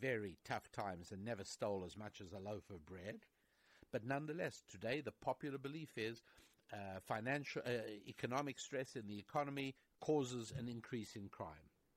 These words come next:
Yeah, really? No, not true at all. Um, always external circumstances cause crime. And we're, we're watching in a nineteen sixties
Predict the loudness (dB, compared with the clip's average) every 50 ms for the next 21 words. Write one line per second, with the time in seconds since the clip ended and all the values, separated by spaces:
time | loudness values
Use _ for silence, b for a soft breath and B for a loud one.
0 | _ _ _ _ _ _ _ _ -20 _ _ _ _ _ _ _ _ _ _ _
1 | _ _ _ -10 -4 -2 0 0 0 0 0 0 0 0 0 -2 -4 -4 -4 -2
2 | 0 0 0 -2 -8 -16 _ _ -6 -6 -6 -6 -6 -4 -4 -4 -4 -6 -10 -12
3 | -14 -14 -16 -20 _ B B B B B B B B B B B B B _ -6
4 | -4 -2 0 0 -2 -2 -4 -6 B B B B B B _ _ _ 4 6 6
5 | 6 6 4 2 2 0 -2 -6 -6 -4 -4 -4 -4 -8 -4 -2 0 0 0 0
6 | -2 -2 -2 -2 -2 -2 -4 -6 -8 -10 -6 -6 -6 -6 -6 -8 -12 -14 -14 -12
7 | -8 -6 -6 -4 -6 -8 -8 -8 -8 -8 -8 -8 -12 -16 -18 -20 _ _ B B
8 | B B B B B B _ _ -4 -4 -2 -2 -4 -4 -6 -6 -8 -10 -14 -18
9 | _ -20 -20 _ _ _ -6 -2 0 2 2 2 0 -2 -2 0 0 0 2 0
10 | -2 -2 -4 -6 -6 -4 -4 -4 -2 -4 -4 -2 0 0 0 -2 -2 -6 -6 -6
11 | -6 -8 -8 -10 -10 -10 -10 -10 -10 -6 -4 -4 -4 -4 -4 -6 -10 -14